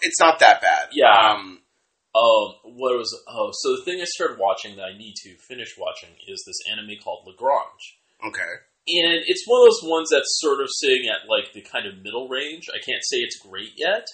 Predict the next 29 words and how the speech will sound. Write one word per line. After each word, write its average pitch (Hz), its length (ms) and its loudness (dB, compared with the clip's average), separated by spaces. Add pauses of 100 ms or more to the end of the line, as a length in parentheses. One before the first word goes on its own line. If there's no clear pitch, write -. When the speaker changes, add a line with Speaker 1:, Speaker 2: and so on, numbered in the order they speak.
(220)
Speaker 1:
Mm. 95 400 -14
Speaker 2:
Um, 110 540 2 (240)
it's 113 220 -8
sort 127 160 0
of 117 60 -2
like, 107 220 0
eh, 190 60 -14 (240)
we'll 170 140 -12
see 156 200 -6
how 139 140 0
this 123 180 -10
goes. 156 260 0 (680)
But 147 180 10 (240)
<clears throat> 196 220 -18
premise-wise, 285 640 4 (920)
magical 160 560 2
girls 135 280 -2
with 123 160 -20
mecha. 101 300 -10 (640)
Let - 120 0
me 123 100 -10
correct - 240 -10
that. - 180 -18 (640)
Lesbian 139 600 6
magical 104 400 -6
girls 95 260 -14
with - 160 -20
mecha. - 300 -18 (1500)
Speaker 1:
Okay. 370 340 8